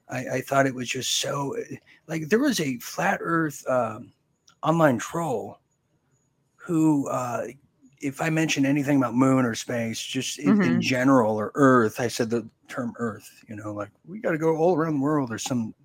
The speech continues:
Speaker 1: term like that. Oh my God, th-, th-, harp on me, like, "Dean, you're, you're covering up for nasa, and it's clear to me that you're a shill."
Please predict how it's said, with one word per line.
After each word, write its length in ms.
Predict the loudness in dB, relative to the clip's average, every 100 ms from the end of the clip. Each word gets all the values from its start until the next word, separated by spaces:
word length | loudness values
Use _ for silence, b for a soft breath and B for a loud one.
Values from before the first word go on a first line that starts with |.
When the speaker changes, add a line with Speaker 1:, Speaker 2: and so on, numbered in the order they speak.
| -12
Speaker 1:
term 180 | -4 -4
like 140 | -4
that. 160 | -12 -16 B B B B
Oh 140 | 0
my 140 | 0 -2
God, 280 | -4 -6 -6
th-, 180 | -10 -16
th-, 120 | -18 0
harp 280 | 4 4 4
on 160 | 4
me, 140 | 4 0
like, 200 | -4 -14 b b
"Dean, 260 | -6 -2 2
you're, 180 | 2 4
you're 160 | 4 4
covering 440 | 2 0 2 2
up 160 | 0 0
for 100 | -2
nasa, 360 | 0 -2 -2
and 100 | 0
it's 160 | 0 0
clear 260 | -4 0 0
to 80 | 0
me 140 | -2
that 160 | -2 -4
you're 180 | -6 -4
a 60 |
shill." 560 | -4 -4 -2 -2 -6